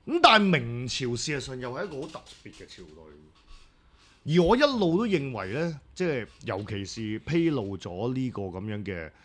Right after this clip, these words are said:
披露咗呢個噉樣嘅，呃，U F O檔案之後呢，再加上上次 Donald Trump 來訪中國，習主席都特登帶啊呢個噉樣嘅 Donald Trump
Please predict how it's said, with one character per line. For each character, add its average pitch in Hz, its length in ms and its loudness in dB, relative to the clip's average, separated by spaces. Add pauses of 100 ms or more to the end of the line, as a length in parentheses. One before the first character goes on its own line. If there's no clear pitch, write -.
(380)
披 214 320 2
露 117 280 0
咗 120 360 -4
呢 156 180 -6
個 113 120 -6
噉 101 220 -6 (120)
樣 107 300 -6
嘅， 87 460 -8 (340)
呃 80 720 -10 (920)
，U 180 140 6
F 156 220 4
O 156 60 -6
檔 113 280 -8
案 98 140 -10
之 104 160 -8
後 87 200 -10
呢， 95 80 -12 (720)
再 208 280 6
加 233 340 2
上 139 260 -4
上 120 480 -2
次 - 180 -4 (520)
Donald 180 360 2
Trump 160 320 -4 (100)
來 87 260 -10
訪 95 260 -8
中 120 240 -6
國， 80 180 -10 (540)
習 135 180 4
主 170 280 -2
席 175 120 2
都 180 100 2
特 135 120 -4
登 151 240 -4 (180)
帶 120 100 -2 (420)
啊 95 380 -8
呢 127 140 -8
個 110 100 -8
噉 101 240 -8
樣 104 100 -10
嘅 87 340 -10
Donald 110 280 -8
Trump 98 200 -10